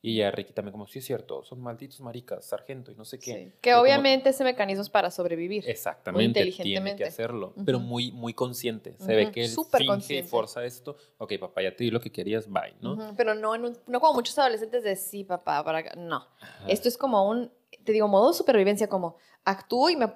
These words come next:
Speaker 2: me porto súper así porque sé que así le vas a bajar y
Speaker 1: Sí.
Speaker 2: me vas a dejar en paz.
Speaker 1: Ajá, como te doy lo
Speaker 2: Sí.
Speaker 1: que me estás pidiendo,
Speaker 2: Sí.
Speaker 1: pero en esa presencia.
Speaker 2: Sí.
Speaker 1: Y el caso es que al final nos damos cuenta que este sargento, eh, pues tiene un conflicto gravemente con su propia sexualidad,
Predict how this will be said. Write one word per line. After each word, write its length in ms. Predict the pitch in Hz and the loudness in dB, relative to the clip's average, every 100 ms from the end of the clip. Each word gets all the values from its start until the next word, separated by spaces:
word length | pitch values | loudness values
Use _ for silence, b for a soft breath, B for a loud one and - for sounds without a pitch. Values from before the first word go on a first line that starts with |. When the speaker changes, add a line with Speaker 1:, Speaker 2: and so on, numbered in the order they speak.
| - | 0
Speaker 2:
me 100 | 202 | 0
porto 300 | 196 208 285 | 2 0 -2
súper 240 | 302 - | -4 2
así 180 | 190 190 | 2 0
porque 300 | 247 254 208 | -4 -4 -4
sé 180 | - 190 | -2 -2
que 80 | 208 | -2
así 340 | 190 - 285 214 | -6 -8 -6 2
le 100 | 196 | 2
vas 160 | 180 | 2
a 60 | 185 | -4
bajar 240 | 165 - - - | -6 -12 -16 -20
y 40 | |
Speaker 1:
Sí. 160 | - 202 | -10 0
Speaker 2:
me 80 | 185 | 0
vas 120 | 127 | 0
a 40 | 180 | -4
dejar 180 | 175 | -8
en 80 | 160 | -12
paz. 220 | 165 160 - | -14 -14 -14
Speaker 1:
Ajá, 80 | |
como 180 | - 110 | -12 -12
te 160 | - 104 | -2 0
doy 200 | 104 98 | 2 2
lo 100 | 95 | 0
Speaker 2:
Sí. 60 | |
Speaker 1:
que 60 | 87 | -2
me 80 | 98 | -8
estás 240 | - 90 | -10 -18
pidiendo, 420 | - 107 104 107 113 | -10 -8 -8 -6 -6
Speaker 2:
Sí. 100 | 165 | -6
Speaker 1:
pero 300 | 92 - 95 | -8 -10 -20
en 160 | 92 90 | -20 -18
esa 260 | 90 - | -8 -6
presencia. 520 | 95 101 104 143 - 98 | -4 -6 -8 -12 -10 -10
Speaker 2:
Sí. 180 | 165 B B B - | -10 B B B -2
Speaker 1:
Y 60 | 202 | 0
el 120 | 196 | 4
caso 220 | 196 - | 2 2
es 120 | - | -4
que 80 | 123 | -4
al 100 | 113 | -4
final 400 | 151 156 135 117 | -6 -4 -2 -2
nos 140 | 113 | 0
damos 260 | 98 95 104 | 0 0 -2
cuenta 300 | 110 104 113 | -4 -4 -6
que 100 | 110 | -8
este 180 | - 113 | -14 -10
sargento, 600 | 123 - 131 113 - - b b b - | -10 -6 -4 0 -2 -4 b b b -6
eh, 640 | 113 110 104 101 98 98 - | -2 2 2 2 0 -4 -8
pues 160 | - - | -10 -6
tiene 160 | 101 | -6
un 80 | 101 | -4
conflicto 500 | 101 110 113 107 110 | -4 -6 -4 -4 -4
gravemente 560 | 107 101 101 104 101 107 | 0 0 0 -2 -4 -4
con 220 | 101 95 | -4 -6
su 360 | 95 - 135 - | -10 -10 -10 0
propia 300 | 120 - 95 | -2 0 -8
sexualidad, 600 | - - - 90 - 196 | -8 -12 -8 -6 -6 -8